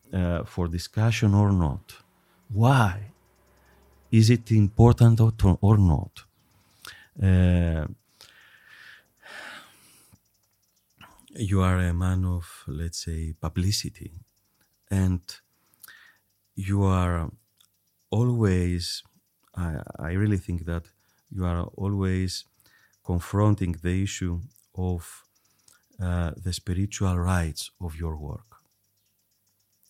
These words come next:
What, what, what, what is this? What is,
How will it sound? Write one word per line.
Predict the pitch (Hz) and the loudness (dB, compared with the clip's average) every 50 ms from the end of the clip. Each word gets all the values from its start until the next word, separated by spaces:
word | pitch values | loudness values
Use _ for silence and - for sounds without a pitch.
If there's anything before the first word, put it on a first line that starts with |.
| _ _ _ _ _ _ _ _ _ _ _ _ _ | _ _ _ _ _ _ _ _ _ _ _ _ _
What, | - 143 135 - _ _ _ _ _ _ | -14 -14 -14 -14 _ _ _ _ _ _
what, | - - 113 123 120 120 _ - | -14 -10 -8 -8 -8 -10 _ -18
what, | - 71 104 113 - - - 104 - - | -14 -10 -8 -8 -8 -10 -12 -14 -12 -8
what | 104 107 110 110 110 - | -6 -4 -4 -4 -6 -8
is | - - | -14 -14
this? | - 76 80 - - - - - _ _ _ _ _ _ _ _ _ - - - _ _ _ _ _ _ _ _ _ _ _ _ _ - _ _ _ _ _ | -14 -14 -16 -14 -14 -14 -16 -16 _ _ _ _ _ _ _ _ _ -20 -20 -20 _ _ _ _ _ _ _ _ _ _ _ _ _ -20 _ _ _ _ _
What | - 117 120 135 139 139 - | -4 0 0 0 0 0 0
is, | 135 127 113 101 101 | 0 0 0 -2 -4